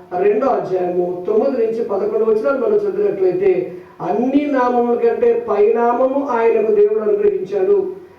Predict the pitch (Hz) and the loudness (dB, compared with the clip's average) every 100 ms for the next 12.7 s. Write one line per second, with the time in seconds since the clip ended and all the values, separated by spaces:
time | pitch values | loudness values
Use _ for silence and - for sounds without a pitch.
0 | 190 208 233 233 226 208 208 226 233 226 | -2 2 2 2 2 2 2 2 2 0
1 | 220 - 190 190 190 202 208 240 170 - | -2 -6 -4 -4 0 2 2 2 2 -2
2 | - - - _ _ _ - 370 - 381 | -8 -18 -20 _ _ _ -4 -2 -2 -2
3 | 381 - 196 233 240 240 247 170 - - | -2 0 2 2 2 2 2 0 -2 -12
4 | - _ _ _ _ _ _ _ _ _ | -20 _ _ _ _ _ _ _ _ _
5 | _ _ _ - 208 220 226 214 208 - | _ _ _ -2 0 2 2 2 0 -4
6 | 185 226 233 208 269 254 247 240 220 - | -6 -4 -2 -2 0 2 4 2 0 -4
7 | - 233 226 247 240 226 - 185 220 240 | -2 0 0 -2 0 0 0 0 2 2
8 | 262 254 226 - - - 208 208 269 320 | 0 0 0 -2 -6 -8 -2 0 2 2
9 | 330 262 - 233 220 208 208 214 202 196 | 0 -2 -2 -2 2 4 4 2 0 -2
10 | - - - _ 202 208 - 269 262 247 | -8 -16 -20 _ -2 -2 -2 -4 -2 0
11 | 208 180 175 185 233 262 269 269 277 277 | 2 2 2 2 2 2 2 2 0 0
12 | - - - 381 392 381 185 | -4 -14 -6 -2 0 2 0